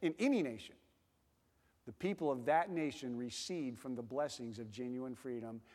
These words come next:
and approximate the miseries of complete despotism or tyranny. Now, that's one of the founders, and isn't it amazing they understood how this all worked?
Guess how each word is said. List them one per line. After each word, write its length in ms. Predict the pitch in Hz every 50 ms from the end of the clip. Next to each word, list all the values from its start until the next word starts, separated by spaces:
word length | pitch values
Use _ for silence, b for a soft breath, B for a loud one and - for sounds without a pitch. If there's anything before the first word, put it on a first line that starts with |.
| B B B
and 100 | 127 120
approximate 680 | 117 101 - 139 131 127 - - 131 123 123 123 113 -
the 60 | 127
miseries 760 | 120 120 127 139 147 147 117 107 117 113 107 107 107 104 107 - 123
of 100 | 117 -
complete 580 | - 127 117 107 - - 135 131 123 123 123 110
despotism 680 | 104 131 98 - - 120 101 - 120 110 101 101 107
or 120 | 104 101 104
tyranny. 460 | - - 120 104 98 92 - - - _ _ _ _ _ _ _ _ _ _ _ _ _ _ _ _ _ _ _ _ _ _ _ _ -
Now, 140 | 120 120 127 - - - - _ _ _ _ _ _ _ _ _ -
that's 240 | 139 160 165 - -
one 140 | 170 170
of 40 | 165
the 60 | 147
founders, 580 | 147 - 156 147 143 131 117 113 107 107 104 - -
and 120 | 147 135 143
isn't 180 | 147 160 185 190
it 100 | 180 151
amazing 560 | 123 117 117 120 131 131 113 135 135 135 131
they 160 | 131 127 131
understood 560 | 131 127 123 123 - - - - 131 127 123
how 140 | 120 127 120
this 200 | 117 120 107 -
all 180 | 131 117 113 110
worked? 360 | 113 120 117 117 - -